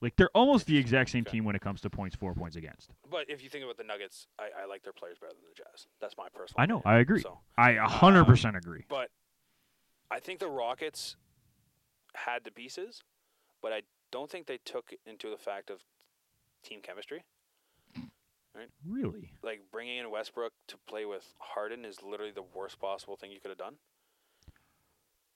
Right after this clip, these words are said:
Speaker 1: I actually don't think that's the problem. I
Speaker 2: Well
Speaker 1: think the problem is that they tried to do it with another piece too, in Capella,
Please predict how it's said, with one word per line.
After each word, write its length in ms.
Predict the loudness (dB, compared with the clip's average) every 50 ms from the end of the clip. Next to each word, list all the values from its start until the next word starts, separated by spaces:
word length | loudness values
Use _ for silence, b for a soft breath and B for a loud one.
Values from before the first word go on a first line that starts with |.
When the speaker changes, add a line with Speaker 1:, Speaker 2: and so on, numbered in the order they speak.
| _ _ _ _ _ _ _
Speaker 1:
I 140 | -4 -2 -2
actually 240 | -2 -2 -2 -2 0
don't 260 | 2 2 0 2 0
think 280 | -2 -2 -2 -6 -8 -6
that's 280 | -4 -4 -4 -4 -6 -10
the 140 | -10 -8
problem. 520 | -8 -6 -6 -6 -6 -6 -6 -6 -6 -6 -4
I 80 | -4
Speaker 2:
Well 80 | -4 -2
Speaker 1:
think 220 | -2 -2 -4 -2
the 80 | -2 -2
problem 400 | 0 2 2 2 2 0 -2 -4
is 100 | -4 -4
that 120 | -4 -4 -4
they 80 | -6
tried 320 | -6 -6 -4 -4 -4 -4 -4
to 80 | -6
do 200 | -6 -4 -4 -4
it 100 | -4 -4
with 340 | -6 -6 -6 -6 -6 -6 -8 -8 -10 -12 -12 -16 -18 _ _ _ _ -6
another 500 | -6 -6 -6 -8 -10 -10 -10 -12 -12 -12
piece 320 | -12 -14 -14 -16 -20 -20
too, 140 | -20 -20 -20 _ _ _ _ _ -16
in 120 | -16 -16
Capella, 480 | -16 -18 -10 -8 -8 -8 -8 -12 -18